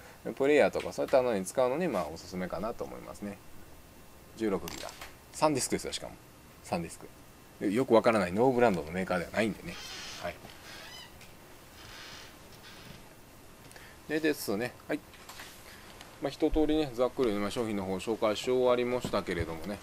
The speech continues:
えーと、皆さん、えーと、どうでしょうか。欲しいのありました？これは買っときたい。あとはワンズインター、とりあえず手には取って買っておきたいというような商品あったらいいかなと思いますね。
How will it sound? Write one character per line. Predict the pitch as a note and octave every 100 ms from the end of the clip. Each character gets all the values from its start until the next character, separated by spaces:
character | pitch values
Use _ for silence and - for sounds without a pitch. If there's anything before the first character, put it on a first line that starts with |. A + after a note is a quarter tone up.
| -
え | G#2+ G#2
ー |
と、 | G#2
皆 | A2 A#2
さ | G2+
ん、 | F#2+ -
え | G2+ F#2 F#2 F2+
ー |
と、 | F#2+
ど | G#2
う | G#2+
で |
し | F2
ょ | D#2+
う |
か。 | - -
欲 | C3
し | A#2
い |
の | F#2
あ | F#2+
り |
ま | A2+ B2
し |
た？ | D2+ - - - - - - - -
こ | D3+
れ | C#3+
は | D3 -
買 | C#3+
っ | -
と | C#3
き | -
た | G2
い。 | D2
あ | F#2 G2+
と |
は | F#2
ワ | F2+
ン | G2+
ズ | G#2+
イ | B2+
ン |
タ | A2+
ー、 | F2+
と | F#2+
り | A2
あ |
え | C3
ず | F#2+
手 | G2+
に | G#2+
は | F#2+
取 | E2+
っ |
て | - F#2
買 | - -
っ |
て | -
お | F#2+
き | -
た | -
い |
と | -
い | D2+
う | D#2+
よ | C2
う |
な | -
商 | - D#2+
品 | D2+
あ | D2
っ |
た | -
ら | F#2+ E2+ - F#2
い |
い | F2+
か | F#2
な | G2+
と | G2
思 | F2 -
い |
ま | F#3
す | -
ね。 | G#3